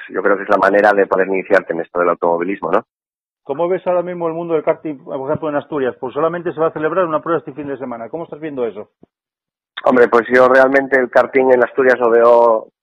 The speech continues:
Speaker 1: es una pena verlo tan, tan abandonado, ¿no? Que no tengamos tan, teniendo en cuenta también las instalaciones que tenemos en Asturias, como es el circuito de Fernando Alonso, eh, pues sinceramente creo que debería de tener más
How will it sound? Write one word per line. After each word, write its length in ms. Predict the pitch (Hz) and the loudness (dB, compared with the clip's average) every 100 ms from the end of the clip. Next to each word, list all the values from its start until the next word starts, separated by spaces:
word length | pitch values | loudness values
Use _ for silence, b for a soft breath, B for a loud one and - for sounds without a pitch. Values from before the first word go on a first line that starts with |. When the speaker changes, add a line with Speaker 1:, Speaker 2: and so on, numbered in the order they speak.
| _ | _
Speaker 1:
es 180 | 95 98 | -10 -4
una 160 | 123 110 | 0 0
pena 260 | 117 113 | 2 2
verlo 380 | 110 113 113 110 | 2 2 2 2
tan, 460 | 107 101 101 95 95 | 2 2 0 -6 -6
tan 200 | 101 95 | -6 -2
abandonado, 600 | 95 95 98 107 104 95 | -2 0 0 2 2 2
¿no? 180 | 101 104 | -2 -4
Que 160 | 101 | -6
no 320 | 95 101 101 98 | -4 -2 -2 -2
tengamos 500 | 101 101 98 98 95 | -4 0 0 -2 -4
tan, 200 | 101 98 - | -4 -4 -6
teniendo 300 | 95 98 107 | -4 0 2
en 80 | 110 | 2
cuenta 320 | 117 110 107 | 4 2 2
también 420 | 98 98 107 98 92 _ B B B | 2 2 2 0 -4 _ B B B
las 160 | - 101 | -6 -4
instalaciones 580 | 101 101 95 - 101 98 | -2 2 2 2 0 0
que 80 | 98 | 0
tenemos 300 | 101 98 98 | 2 2 2
en 100 | 98 | 0
Asturias, 400 | 95 110 98 95 | 0 0 0 -2
como 200 | 92 92 | -2 -2
es 100 | - | -2
el 80 | 90 | -6
circuito 340 | 95 92 92 | -6 0 4
de 80 | 90 | 4
Fernando 260 | 98 95 95 | 4 4 6
Alonso, 420 | 98 98 107 - B B B B _ | 4 4 2 0 B B B B _
eh, 480 | - 95 90 87 82 | 0 4 6 6 4
pues 160 | - 85 - 69 78 - | 0 -4 -4 -8 -6 -6
sinceramente 560 | 92 101 101 104 101 | -2 2 4 4 2
creo 200 | 98 98 | 2 2
que 100 | 101 | 4
debería 340 | 98 95 95 101 | 4 4 4 4
de 100 | 98 | 4
tener 220 | 95 95 | 2 0
más 140 | 95 | 0